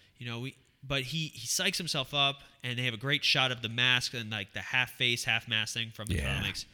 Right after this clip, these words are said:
Speaker 1: Him lifting the rubble up is straight out of, uh, Doctor Octopus did a similar thing to him. It's straight out of the same comic. And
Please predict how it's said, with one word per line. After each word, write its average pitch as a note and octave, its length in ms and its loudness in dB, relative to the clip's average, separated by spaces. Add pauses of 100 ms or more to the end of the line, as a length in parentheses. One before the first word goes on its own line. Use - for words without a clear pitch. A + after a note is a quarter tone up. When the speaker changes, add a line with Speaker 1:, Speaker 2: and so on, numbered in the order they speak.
(420)
Speaker 1:
Him E3 280 2
lifting D#3 280 2
the C3 80 -4
rubble C3 380 0
up A#2+ 140 -2
is A2 80 -2
straight B2 380 2
out A2+ 180 6
of, A2 240 -2
uh, G2+ 440 -4
Doctor B2+ 280 -2
Octopus A2 320 -4
did G#2+ 140 -10
a G#2 60 -8
similar G#2 320 -6
thing G2 200 -6
to G2+ 120 -10
him. F#2+ 100 -8
It's F#2 260 -8
straight G#2+ 320 -6
out F#2+ 160 -6
of F2 80 -12
the F2+ 100 -10
same F2+ 260 -8
comic. E2+ 420 -14 (600)
And A#2 440 0